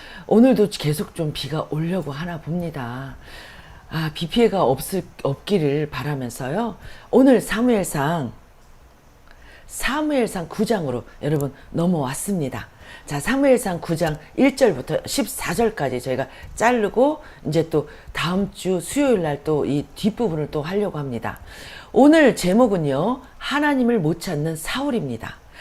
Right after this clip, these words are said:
자, 오늘 드디어 사울이라는 왕이 등장을 합니다. 그렇게 이스라엘 백성들이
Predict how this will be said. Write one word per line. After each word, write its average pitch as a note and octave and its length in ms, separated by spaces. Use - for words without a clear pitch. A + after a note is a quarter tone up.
자, - 160
오늘 C4+ 300
드디어 A3+ 580
사울이라는 F#3+ 1160
왕이 E3+ 420
등장을 D#3+ 440
합니다. F3 440
그렇게 D#4+ 400
이스라엘 F3 340
백성들이 D3+ 600